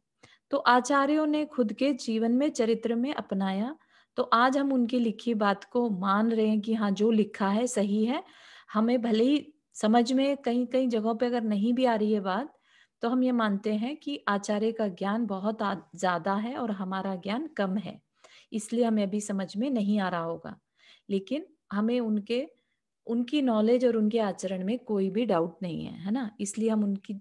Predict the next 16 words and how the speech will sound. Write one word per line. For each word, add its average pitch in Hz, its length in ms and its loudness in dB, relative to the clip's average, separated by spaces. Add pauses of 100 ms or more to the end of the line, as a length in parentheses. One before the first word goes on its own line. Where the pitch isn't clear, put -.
हर 240 180 2
बात 180 280 -4
को - 300 -6 (640)
बिना 220 280 2
शक 202 340 -4
के, 233 240 -2
बिना 214 360 -2
आशा, 196 400 -4 (100)
आक-, 175 260 -8 (340)
अम, 170 440 -6 (100)
मतलब 180 280 -6
डाउट 175 340 -2
के 370 200 -6 (540)
ग्रहण 185 320 -2
करते 151 380 -12
हैं। 156 260 -20